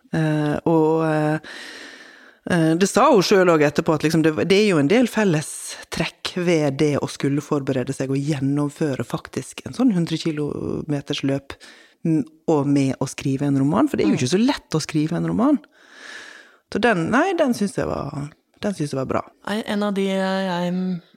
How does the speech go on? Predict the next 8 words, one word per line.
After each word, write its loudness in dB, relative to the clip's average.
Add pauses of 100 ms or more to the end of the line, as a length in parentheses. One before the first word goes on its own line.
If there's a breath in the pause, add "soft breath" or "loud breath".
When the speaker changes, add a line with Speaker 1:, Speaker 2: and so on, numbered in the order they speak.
(140)
Speaker 2:
har -8
likt -8
best -8 (220)
er, -6
eh, -4
Malin -6
C -8
M -4